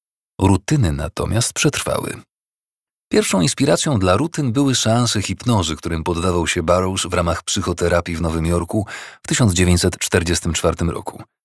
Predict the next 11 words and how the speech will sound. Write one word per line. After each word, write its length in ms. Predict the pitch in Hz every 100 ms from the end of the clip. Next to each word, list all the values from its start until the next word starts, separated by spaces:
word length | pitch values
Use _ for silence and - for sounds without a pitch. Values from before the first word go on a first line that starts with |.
| _ _ _ _ _ -
Wpadł 260 | - 214
wtedy 260 | - 185 143
na 140 | 113
pomysł, 340 | - 165 151 107
by 120 | 95
razem 240 | 147 156
z 60 | -
przyjaciółmi 600 | - 101 90 - 156 110
z 100 | -
paczki 400 | 67 - - 85
Beat 440 | 85 127 80 -